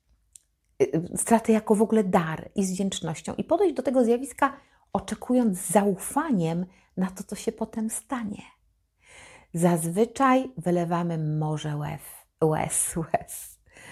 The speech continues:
i mamy złamane serca. Czasem nie zauważamy narodzin czegoś, co jest dla nas naprawdę bardzo ważne. I choć niby wiemy, że wszystko się dzieje po coś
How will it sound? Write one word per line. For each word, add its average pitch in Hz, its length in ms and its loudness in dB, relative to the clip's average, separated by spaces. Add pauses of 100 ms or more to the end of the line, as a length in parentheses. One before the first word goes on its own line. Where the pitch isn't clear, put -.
(400)
i 185 80 2
mamy 208 300 2
złamane 190 440 0
serca. 185 640 -8 (400)
Czasem 214 720 0 (480)
nie 185 200 4
zauważamy 190 640 0
narodzin 185 600 0
czegoś, 180 380 -4
co - 140 -6
jest 175 140 -4
dla 175 140 -4
nas 170 180 -8
naprawdę 185 460 -4
bardzo 175 320 -4
ważne. 170 480 -6 (1160)
I 185 100 2
choć - 640 -6
niby 214 480 2
wiemy, 175 420 0 (160)
że - 180 -2
wszystko 254 500 -4
się 240 220 0
dzieje 240 260 4
po 180 300 -6
coś - 300 -10